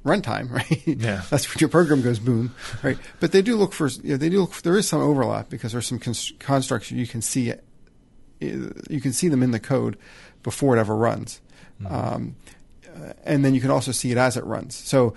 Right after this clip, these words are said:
Speaker 2: Right.
Speaker 1: things like, um, uh, in the, in the, uh, bits that do instrumentation, like you pointed out, there are tools. Oh, hell, let me, let me name a few so I can talk about
Speaker 2: Okay,
Speaker 1: them. So we
Speaker 2: sure.
Speaker 1: just reference them. Um, there are three of them, which are the,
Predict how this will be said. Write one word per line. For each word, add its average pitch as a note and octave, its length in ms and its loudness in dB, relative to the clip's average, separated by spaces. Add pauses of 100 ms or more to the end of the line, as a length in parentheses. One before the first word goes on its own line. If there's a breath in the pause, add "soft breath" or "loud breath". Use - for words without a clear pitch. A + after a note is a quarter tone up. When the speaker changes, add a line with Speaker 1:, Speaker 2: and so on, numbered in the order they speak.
(120 loud breath)
Speaker 2:
Right. G2+ 120 -8
Speaker 1:
things B2 360 2
like, B2+ 380 0
um, A2+ 300 -4 (320 loud breath)
uh, - 340 -8 (220)
in D3 420 0
the, C#3 240 2
in C3 140 0
the, B2 220 0
uh, A#2 200 -2 (540)
bits F3 180 2
that D3+ 60 0
do D3 160 4
instrumentation, C3 640 0
like G#2+ 160 -2
you A#2 80 -4
pointed A#2 260 0
out, G#2+ 220 -2
there A#2 340 2
are A2+ 340 0 (100)
tools. B2 360 -2
Oh, - 120 -6
hell, E3+ 180 0
let - 120 -4
me, E3 140 4
let C3 240 -2
me F3 160 0
name D#3 200 6
a A#2 60 2
few A#2 180 -6
so - 100 -8
I A2+ 60 -6
can A2 80 -6
talk A#2 180 0
about - 120 2
Speaker 2:
Okay, A2+ 100 2
Speaker 1:
them. A2+ 140 -2
So - 120 -6
we A#2 100 -2
Speaker 2:
sure. C3+ 140 2
Speaker 1:
just C3 140 2
reference A2+ 240 -4
them. A#2 100 -6 (360 loud breath)
Um, A#2+ 400 -2 (280 loud breath)
there D#3 160 6
are C3+ 60 4
three G#3 340 0
of E3+ 60 4
them, C3+ 160 2
which B2 180 -2
are C3 100 4
the, A#2 200 2